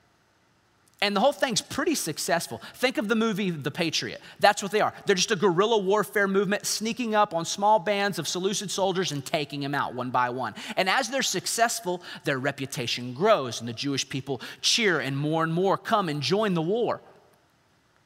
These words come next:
Uh, there's an interesting story in the Maccabees, uh, of a battle between the Seleucids and the Jews, uh, where, uh, the, the Seleucids come with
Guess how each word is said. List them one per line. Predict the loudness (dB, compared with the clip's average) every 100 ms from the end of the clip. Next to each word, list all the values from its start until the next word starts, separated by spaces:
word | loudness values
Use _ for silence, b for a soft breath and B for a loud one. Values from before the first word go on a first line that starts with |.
| -2
Uh, | 0
there's | 2 0 0
an | -2
interesting | -2 0 -2 -2 -4
story | -2 -2 -2
in |
the | -2
Maccabees, | -2 -4 -6 -8 -10 B B -2
uh, | 0 0 B B -4
of | -2 0 0
a | -2
battle | 2 2 2 -2
between | -8 -6 -4
the |
Seleucids | -4 -4 -2 -4 -4 -6
and | -6
the |
Jews, | -6 -8 -8 B -4
uh, | -4 -2
where, | -2 -2 -4 B B B _
uh, | 0 0 -2 -6 B B
the, | -8 -6 -6
the | -4
Seleucids | -4 -2 0 0 -2 -2
come | -2
with | -2